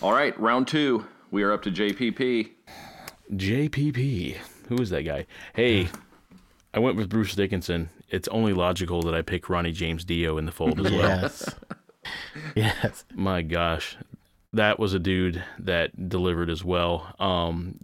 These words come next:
Speaker 2: c-, again, consistency, you know, through to the
Speaker 3: Mm-hmm.
Speaker 2: end. Great songs. What he did with, uh, the second era of Sabbath was incredible, incredible too. Heaven and Hell and, and, uh, you know, Rainbow in the Dark. And,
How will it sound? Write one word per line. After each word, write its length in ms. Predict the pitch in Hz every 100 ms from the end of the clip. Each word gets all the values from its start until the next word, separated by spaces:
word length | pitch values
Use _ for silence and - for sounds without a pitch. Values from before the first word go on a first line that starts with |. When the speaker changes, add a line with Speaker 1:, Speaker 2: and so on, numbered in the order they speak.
| -
Speaker 2:
c-, 100 | -
again, 400 | - 87 90 85
consistency, 920 | - 92 - 98 - 92 - 95 87 85 _ - -
you 140 | - 92
know, 260 | 82 80 82 _ - -
through 200 | - 107 87
to 120 | -
the 100 | 92 87
Speaker 3:
Mm-hmm. 20 | 90 92
Speaker 2:
end. 120 | 92 - - - - -
Great 320 | 104 110 -
songs. 580 | - 101 98 98 92 - - -
What 180 | 101 104
he 80 | 101
did 280 | 98 95
with, 380 | 87 90 85 -
uh, 180 | 87 85
the 80 | 85
second 300 | - 90 90
era 260 | 80 92 85
of 160 | 82
Sabbath 420 | - 85 92 95
was 160 | 95 90
incredible, 460 | 92 95 90 92 -
incredible 580 | 98 85 - 98 95 92
too. 400 | - 101 90 95 -
Heaven 240 | 92 92
and 120 | 85
Hell 380 | 85 92 92 92
and, 160 | 87 87 - - - -
and, 360 | 87 85 80 80
uh, 220 | 82 80 82
you 100 | 90
know, 60 | 82
Rainbow 400 | 90 98 92 92
in 80 |
the 60 | 87
Dark. 520 | 87 92 90 90 -
And, 200 | 85 85